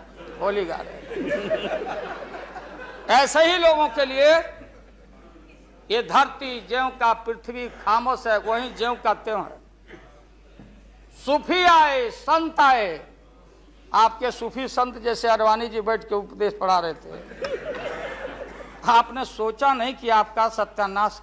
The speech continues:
क्या हुआ, किसने किया ये बात। उन दिनों में सूफी आए, संत आए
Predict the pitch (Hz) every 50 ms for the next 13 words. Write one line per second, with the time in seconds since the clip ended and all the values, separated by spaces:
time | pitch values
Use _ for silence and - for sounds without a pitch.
0 | - - 190 180 175 156 165 190 196 196 - - 175 156 - 190 214 208 - -
1 | 175 175 156 151 - - 139 - - - 370 - - - - 539 247 - - -
2 | - - - 659 - - - - - - - - - - - - - - - -
3 | - - - - - - - - - - - - - - - - - 285 233 320
4 | 349 349 339 339 339 330 339 339 330 320 330 320 - - - 311 311 - - 330
5 | 330 311 311 311 311 311 294 - - - 302 330 339 349 339 339 - 330 320 320
6 | 311 285 262 233 202 160 143 139